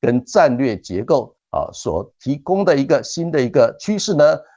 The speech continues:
并没有太多的一个重视。那这一点也值得我们持续密切的注意。那现阶段，乌俄战争已经迈进了第三年。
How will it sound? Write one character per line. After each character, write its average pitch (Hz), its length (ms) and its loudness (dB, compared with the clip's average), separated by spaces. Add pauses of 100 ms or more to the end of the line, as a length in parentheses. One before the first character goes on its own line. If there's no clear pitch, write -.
并 151 160 2
没 135 100 0
有 98 200 0
太 165 300 2
多 135 280 -2
的 95 140 -4
一 92 60 -6
个 95 160 -6
重 85 240 -4
视。 - 220 -14 (240)
那 120 160 0
这 226 140 0
一 233 80 2
点 156 260 0 (140)
也 - 160 -8
值 117 220 -10
得 135 180 4
我 107 120 2
们 78 280 -4
持 92 220 -10
续 107 260 -8 (220)
密 117 200 -2
切 - 220 -6
的 - 120 -10 (120)
注 101 240 -4
意。 98 160 -6 (460)
那 156 180 4
现 226 220 2
阶 226 120 4
段， 220 240 4 (600)
乌 226 80 0
俄 233 120 6
战 208 240 4
争 196 280 0 (140)
已 87 100 -14
经 127 200 -4
迈 156 220 0
进 117 200 -4
了 87 120 -2
第 - 140 -8
三 104 260 0
年。 73 240 -10